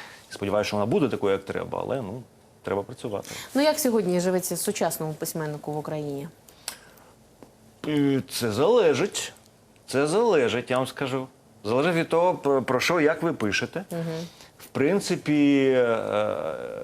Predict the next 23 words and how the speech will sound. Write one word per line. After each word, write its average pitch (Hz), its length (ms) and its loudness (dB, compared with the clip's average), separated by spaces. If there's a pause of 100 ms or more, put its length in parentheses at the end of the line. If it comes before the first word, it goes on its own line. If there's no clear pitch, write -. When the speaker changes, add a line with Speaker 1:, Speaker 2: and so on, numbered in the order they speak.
Speaker 1:
чисто 143 320 -4
на 123 140 0
цьому, 131 640 2 (320)
е, - 20 -10 (680)
на 110 80 0
письменництві 127 600 -2
дуже 117 240 0
складно 120 360 2
прожити, 120 360 -2
тому 110 240 -2
що 104 180 -4
у 104 40 0
нас 107 240 -4
ринку 160 260 -2
немає 113 260 2
практично, 92 640 -4 (300)
фактично. - 640 -6 (100)
Speaker 2:
Так. 139 180 0
Speaker 1:
Да? - 80 -6 (760)
Скажіть 107 280 -6
мені, 107 140 -2
які 107 220 0
бувають 110 460 0